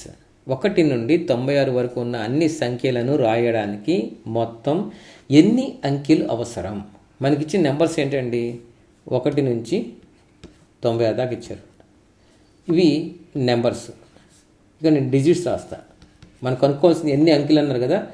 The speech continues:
అవన్నీ number of digits ఇక్కడ రాస్తా అనమాట. మనకు తెలుసు, ఒక్క డిజిట్, సింగిల్ డిజిట్ నెంబర్లు ఎన్ని ఉంటాయండి?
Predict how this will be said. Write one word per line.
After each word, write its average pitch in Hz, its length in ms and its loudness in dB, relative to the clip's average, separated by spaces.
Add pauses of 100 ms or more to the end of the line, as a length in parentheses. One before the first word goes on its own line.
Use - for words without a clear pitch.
(200)
అవన్నీ 151 260 2
number 135 200 0
of 139 100 2
digits 156 240 -2
ఇక్కడ 139 200 -8
రాస్తా 110 220 0
అనమాట. 98 220 -10 (500)
మనకు 175 280 4
తెలుసు, 196 260 4 (600)
ఒక్క 156 180 -2 (140)
డిజిట్, 175 320 6 (200)
సింగిల్ 202 320 2
డిజిట్ 180 280 0
నెంబర్లు 151 320 2
ఎన్ని 139 140 -2
ఉంటాయండి? 151 500 -2